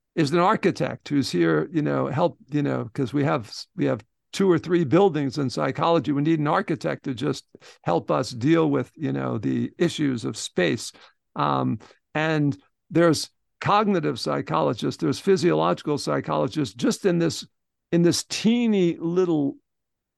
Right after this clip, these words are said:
you know, group of people who, all of whom are P H Ds in psychology. We don't even speak the same language,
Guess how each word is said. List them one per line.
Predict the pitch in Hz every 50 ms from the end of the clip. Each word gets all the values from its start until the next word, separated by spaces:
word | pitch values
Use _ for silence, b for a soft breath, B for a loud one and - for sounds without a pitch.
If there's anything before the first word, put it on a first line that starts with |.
| _ _ _ _ _ _ _ _ _ _ _ _ _ _
you | - - 160
know, | 147 147 151 143 - 147 - - - - 113 117 107 - - _ _ _ _ _ _ _ _ _ _ -
group | 123 135 165 202 220 220 -
of | - - 170 151 117 -
people | - 202 226 - 170
who, | 139 160
all | - - 165 180 208
of | 202 123
whom | 190 170 156 147
are | 143
P | - - 175
H | 170 160 151 -
Ds | 175 160 123 151
in | 139
psychology. | - 156 147 143 - - - 208 202 190 135 120 151
We | 151 185 214
don't | 226 220
even | 196 151 151 147
speak | - - 185 170 160
the | - 160
same | 147 - 175 156 151 151
language, | 143 147 156 185 208 190 165 120 117 110 - b